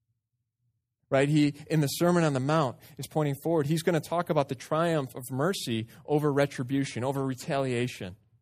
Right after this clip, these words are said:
And blessed are the pure in heart, for they will see God. I mean, that one messes with us, right? 'Cause we like both of those, right?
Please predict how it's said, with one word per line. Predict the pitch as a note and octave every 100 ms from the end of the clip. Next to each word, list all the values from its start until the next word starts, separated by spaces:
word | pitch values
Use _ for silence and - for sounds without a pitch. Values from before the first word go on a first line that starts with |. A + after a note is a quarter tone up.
| _ _ _ _ _ _ _ _ _ _ _ _ _ _ _ _ _ _ _ _ _ _ _ _ _ _ _ _ _ _ _ _ _ _ _ _ _ _ _ _ _ _ _ _ _
And | A#2
blessed | A#2+ C#3+ - C#3+
are |
the | B2
pure | - C#3 C3
in | A2
heart, | G#2+ F#2+ E2+ _ _ _ _ _ _ _ _ _ _ _ -
for | A#2
they | B2
will | B2
see | G#2+ - G#2+
God. | G2 F#2 F2+ E2+ - _ _ _ _ _ _ _ _
I | G2+
mean, |
that | G2+ A2+
one | G#2
messes | F#2 F#2+ - F2
with | F2
us, | E2+ E2+ F2+
right? | G2
'Cause | G#2 F#2
we | G#2
like | F2+ E2+
both | G2 -
of | E2+
those, | D#2+ E2 -
right? | A2